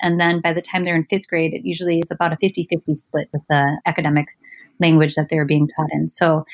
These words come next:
it's really a beautiful way, especially as we see kind of the church demographically changing, for us to be able to embrace kind of the cultures and the beautiful languages that are kind of celebrated by individuals who come to our doors and are, and we're blessed to serve.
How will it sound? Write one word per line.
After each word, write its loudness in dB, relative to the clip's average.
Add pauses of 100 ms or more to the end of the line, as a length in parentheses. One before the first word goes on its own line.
(160)
it's -10
really 2
a 2
beautiful 0
way, 0
especially 0
as -2
we 2
see 2
kind -2
of -2
the 0
church -2 (320)
demographically 2
changing, 0
for -2
us -2
to -4
be 4
able 2
to -2
embrace 0
kind 0
of 0
the 0
cultures 0
and -2
the 0
beautiful 0
languages 0
that 0
are 0
kind -6
of 0
celebrated -2
by 0
individuals 0
who 0 (120)
come 2 (120)
to 2
our -2
doors 0
and 2
are, 0
and 2
we're 0
blessed -6
to -8
serve. -4